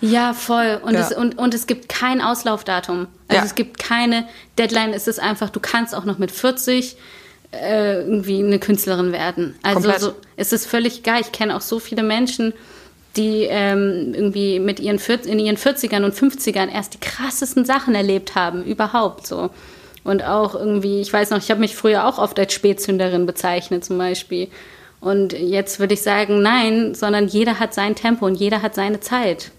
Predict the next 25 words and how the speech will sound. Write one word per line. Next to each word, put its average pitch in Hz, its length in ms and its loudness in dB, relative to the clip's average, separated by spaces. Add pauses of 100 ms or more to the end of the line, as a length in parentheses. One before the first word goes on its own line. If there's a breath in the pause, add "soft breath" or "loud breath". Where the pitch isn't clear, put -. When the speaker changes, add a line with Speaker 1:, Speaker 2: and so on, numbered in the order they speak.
(180)
Speaker 2:
Ja. 180 280 2 (1300)
Ja. 180 240 0 (1500 loud breath)
Speaker 1:
Ja. 208 220 -4 (1900)
Speaker 2:
So 190 180 4
schön. 170 380 -2 (680 loud breath)
Speaker 1:
Ja, 180 180 -10
voll. 185 440 -6 (840)
Auch 185 140 -4
da 202 280 2
wieder 190 140 -2
das 190 160 -6
Thema 196 260 -2
Vergänglichkeit. 190 960 -2 (800)
Also, 190 260 -10
oder 185 220 -10
Zeit 190 440 -10
im 185 100 -8
weit-, 180 320 -12
weitesten 196 360 -10
Sinne. 196 260 -6
Zeit 185 240 -12
ist - 120 -18
auch 185 120 -8
so - 140 -14
relativ. 185 520 -10